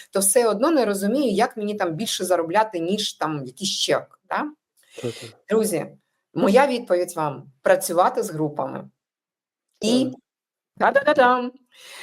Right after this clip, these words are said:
Speaker 1: Е, я проводжу безкоштовний м-, майстер-клас,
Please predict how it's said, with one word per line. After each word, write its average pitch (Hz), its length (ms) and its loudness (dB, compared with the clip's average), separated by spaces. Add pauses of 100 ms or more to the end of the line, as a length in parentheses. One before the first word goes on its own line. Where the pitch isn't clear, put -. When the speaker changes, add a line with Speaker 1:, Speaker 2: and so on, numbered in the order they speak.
(360)
Speaker 1:
Е, 202 400 2
я 240 540 2 (200)
проводжу 220 460 4
безкоштовний 196 580 -2
м-, 175 180 -4
майстер-клас, 190 1080 0